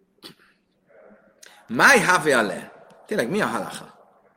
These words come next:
Van Bréra, vagy nincs Bréra? Rav Hoshia már, Jés Bréra, Rabbi Yochanan már én Bréra.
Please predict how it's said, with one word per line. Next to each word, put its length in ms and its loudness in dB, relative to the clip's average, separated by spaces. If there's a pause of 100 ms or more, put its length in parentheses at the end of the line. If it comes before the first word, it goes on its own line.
(160)
Van 280 -2
Bréra, 320 0
vagy 120 -6
nincs 220 -8
Bréra? 360 -14 (2250)
Rav 200 -2
Hoshia 580 -4
már, 540 -6
Jés 300 -4
Bréra, 380 -8
Rabbi 200 -12
Yochanan 300 -10
már 140 -10
én 180 -12
Bréra. 300 -16